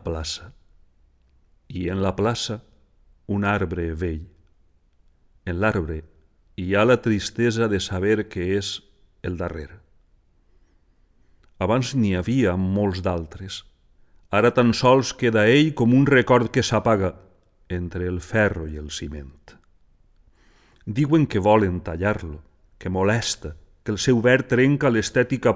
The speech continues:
pura dels edificis que té voltant-lo, voltors altíssims, a punt de menjar-se el cel. Que al lloc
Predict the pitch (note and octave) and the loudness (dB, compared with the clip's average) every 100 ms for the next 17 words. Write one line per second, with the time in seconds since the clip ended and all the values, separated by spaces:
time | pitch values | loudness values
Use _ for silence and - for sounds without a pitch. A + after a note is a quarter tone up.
0 | - C3 B2+ C3 B2 A#2 G2+ F#2+ C3 C3 | 0 2 2 2 0 -2 -4 -4 -4 -2
1 | - C#3 - G2+ - B2 A#2+ A2+ G#2 - | -2 -4 -4 -4 2 2 4 4 2 0
2 | B2+ F#2+ D#2 D2+ _ _ _ _ G2 F#2+ | -4 -4 -10 -14 _ _ _ _ -4 -2
3 | F2+ - A2+ A2+ A2+ G2 G2 B2 - E2+ | 0 2 2 0 -4 -4 -4 -6 -6 -10
4 | E2+ - - - _ _ - F#2+ - A#2 | -12 -12 -16 -20 _ _ -10 -8 -2 0
5 | G2 E2+ E2+ E2 D#2+ E2 - E2+ D#2 D#2+ | 0 -2 -6 -8 -8 -8 -8 -10 -10 -10
6 | D#2 D2 E2 _ _ _ _ _ _ _ | -12 -14 -18 _ _ _ _ _ _ _
7 | _ _ _ _ - F2+ F2+ G2+ A#2 | _ _ _ _ -6 -4 0 4 4